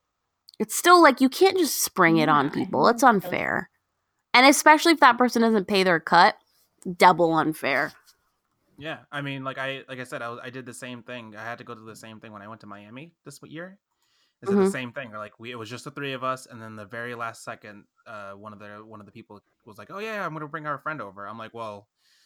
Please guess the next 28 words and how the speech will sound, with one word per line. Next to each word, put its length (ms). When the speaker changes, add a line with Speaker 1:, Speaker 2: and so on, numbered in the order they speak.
Speaker 3:
we, 220
uh, 40
are, 580
are, 80
is, 220
is 160
our 260
cuts 640
gonna, 260
like, 220
decrease? 580
Because 340
I'm 120
not 220
Speaker 2:
Right, 20
Speaker 3:
paying 260
for 140
her. 360
Speaker 2:
exactly. 80
Speaker 3:
Like, 220
I'm 140
not 120
gonna 260
pay 200
for 160
her 200
share. 580
Like, 200